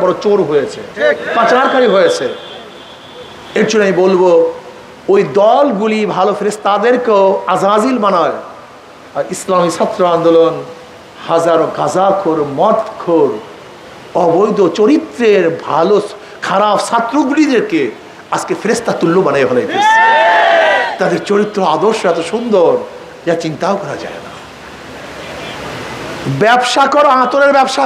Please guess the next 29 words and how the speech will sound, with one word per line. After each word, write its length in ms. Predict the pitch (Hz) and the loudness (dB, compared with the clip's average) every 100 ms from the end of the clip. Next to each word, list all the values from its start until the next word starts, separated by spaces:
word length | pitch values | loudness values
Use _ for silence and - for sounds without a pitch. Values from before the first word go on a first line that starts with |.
| 226 | 0
করো, 180 | 156 113 - - - - - - - - - - - - - - 170 208 | -2 -4 -12 -20 -20 -20 -20 -20 -20 -20 -20 -20 -20 -20 -18 -4 0 2
লাভ 180 | 226 262 254 | 4 2 2
না 60 | 277 269 | 2 4
হইলেও 260 | 285 294 262 | 4 4 2
ঘেরান 240 | 240 277 285 | 2 2 2
পাও, 200 | 240 226 185 254 - - - - - - | 2 2 2 -2 -8 -12 -16 -16 -14 -8
কি 80 | 214 220 | -2 0
কথা 140 | 220 202 | 2 2
ঠিক 100 | 220 233 | 2 2
না? 60 | 262 - - 320 349 - - - - - - - - - 196 | 2 -2 -6 -2 0 0 -4 -8 -12 -18 -20 -20 -20 -2 2
আর 80 | 240 285 | 4 2
যদি 140 | 320 320 294 | 2 0 4
কয়লার 320 | 262 262 330 339 | 4 4 4 2
ব্যবসা 240 | 247 - 254 | 0 0 2
করো, 120 | 247 208 196 | 2 2 2
লাভ 220 | 214 247 254 202 | 4 4 2 0
না 100 | 208 214 | 2 2
হইলে 320 | 214 247 254 294 262 | 4 4 4 2 4
ময়লা 280 | 247 226 208 175 | 4 4 4 4
পাও। 180 | 151 127 - - - - - - - - - - - | 2 0 -4 -10 -16 -16 -12 -10 -8 -8 -10 -12 0
দল 220 | 254 294 339 | 4 6 6
করে 120 | 330 330 | 4 2
ইসলামী 280 | - 311 302 - | 4 2 4 2
ছাত্র 220 | - - 349 | 2 4 4
আন্দোলন 280 | 349 330 330 302 | 6 4 4 4
করো। 200 | 285 214 - - 202 880 906 831 - 807 740 - - - - - | 4 4 2 0 0 2 4 2 2 2 0 0 -4 -6 -12 -4
দুনিয়াতে 320 | 247 262 - 262 269 | 0 2 2 2 -2
কিছু 160 | 254 254 | 0 2
না 60 | 226 | 2